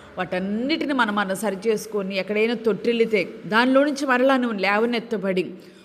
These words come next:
ఒకవేళ ఆ తీర్మానాలు వెంటనే ఉన్నదున్నట్టుగా నేను నెరవేర్చడానికి, ఆ, వీలు కాకపోయినా నేను అంటాను,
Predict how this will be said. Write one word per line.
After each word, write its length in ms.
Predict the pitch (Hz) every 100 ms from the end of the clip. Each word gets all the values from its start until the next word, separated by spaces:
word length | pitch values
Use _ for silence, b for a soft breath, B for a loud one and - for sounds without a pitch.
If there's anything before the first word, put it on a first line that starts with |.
| B
ఒకవేళ 340 | 226 262 269 262
ఆ 40 |
తీర్మానాలు 680 | 254 254 269 269 254 247 220
వెంటనే 680 | 214 269 311 320 320 254
ఉన్నదున్నట్టుగా 800 | 165 190 233 294 285 277 254 247
నేను 140 | 233 208
నెరవేర్చడానికి, 1040 | 196 226 247 233 233 220 214 214 202 170 B B B
ఆ, 320 | 185 185 185 185
వీలు 240 | 262 320
కాకపోయినా 680 | 330 254 247 262 247 226 226
నేను 240 | 208 190
అంటాను, 460 | 190 202 220 190